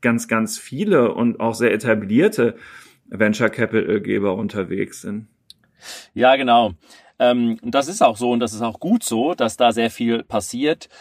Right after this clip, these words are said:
Speaker 2: Ähm, wir haben den Ansatz eines Venture Studios gewählt. Ähm, das Besondere an einem Venture Studio ist, dass wir im Prinzip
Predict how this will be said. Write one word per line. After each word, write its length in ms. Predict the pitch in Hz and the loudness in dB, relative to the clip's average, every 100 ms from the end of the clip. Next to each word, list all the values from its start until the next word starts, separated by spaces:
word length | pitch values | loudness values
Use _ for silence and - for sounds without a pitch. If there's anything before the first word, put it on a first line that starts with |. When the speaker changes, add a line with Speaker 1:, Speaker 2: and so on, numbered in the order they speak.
| - - | -20 -2
Speaker 2:
Ähm, 500 | 113 117 120 120 110 - _ | 2 4 4 2 0 -6 _
wir 300 | 92 127 160 | -8 0 4
haben 200 | 151 151 | 4 2
den 160 | 135 117 | 0 2
Ansatz 380 | 127 139 131 | 2 0 -4
eines 320 | 107 110 101 101 | -2 0 0 0
Venture 300 | 123 - 107 | -2 -2 -6
Studios 580 | - 135 185 165 165 | -6 -6 -4 -4 -4
gewählt. 600 | - 143 139 147 170 - - - - | -8 -4 0 2 0 -2 -16 -20 -12
Ähm, 220 | - 113 113 | -2 0 0
das 140 | 101 | -2
Besondere 440 | 107 120 135 151 | 0 2 2 2
an 100 | 139 | 0
einem 220 | 127 117 113 | 2 2 2
Venture 280 | 135 - | 0 -2
Studio 360 | 131 143 135 135 | -6 -4 -2 -2
ist, 240 | 120 117 | -4 -2
dass 160 | 123 113 | -2 -2
wir 120 | 123 | -2
im 100 | 113 | -4
Prinzip 600 | - 117 113 135 143 - | -4 -6 -4 -6 -8 -12